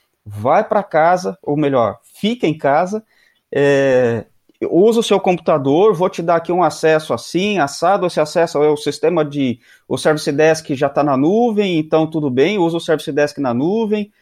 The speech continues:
é, tem, tem uma série de coisas lá, e o, a gente tinha um sistema de ponto, já usava um sistema de ponto online pros técnicos lá, então eles continuam usando o sistema de ponto online, é, enfim, a gente deu uma otimizada no nosso trabalho.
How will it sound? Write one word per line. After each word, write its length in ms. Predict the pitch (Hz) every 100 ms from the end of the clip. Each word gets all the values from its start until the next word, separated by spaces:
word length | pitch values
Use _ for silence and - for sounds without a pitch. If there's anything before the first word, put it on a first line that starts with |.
| _ _ _ -
é, 720 | 143 139 139 131 127 123 110 - _ _ _ - _
tem, 260 | - 143 135
tem 180 | - 147
uma 160 | 160
série 280 | 139 156 147
de 100 | 139
coisas 380 | 139 147 139 123
lá, 400 | 135 190 214 190
e 100 | 190
o, 160 | 202 151
a 80 | 127
gente 260 | 160 -
tinha 180 | - 165
um 40 |
sistema 400 | 156 135 - 139
de 140 | 139 123
ponto, 640 | - 135 135 123 120 117 110
já 100 | 139
usava 320 | 151 143 170
um 60 | 170
sistema 320 | 151 147 135
de 80 | 139
ponto 320 | 143 135 135
online 340 | 123 139 151
pros 260 | 135 127 -
técnicos 600 | 127 131 135 123 127 113
lá, 180 | 131 156
então 280 | 151 139
eles 280 | 131 110 - _ _ _ _ _ _
continuam 380 | - 123 123 170
usando 240 | 160 156 151
o 20 |
sistema 280 | 143 147 139
de 60 |
ponto 320 | 131 135 143
online, 500 | 120 113 156 196 196 202 _ - _ _ _ _ -
é, 760 | 120 120 117 113 107 107 101 - _ _ _ _ _ _ -
enfim, 220 | 156 214
a 60 | 180
gente 260 | 208 214
deu 180 | 214 226
uma 220 | 226 208
otimizada 640 | 180 180 185 175 175 175
no 80 | 175
nosso 200 | 185 185
trabalho. 360 | 190 185 117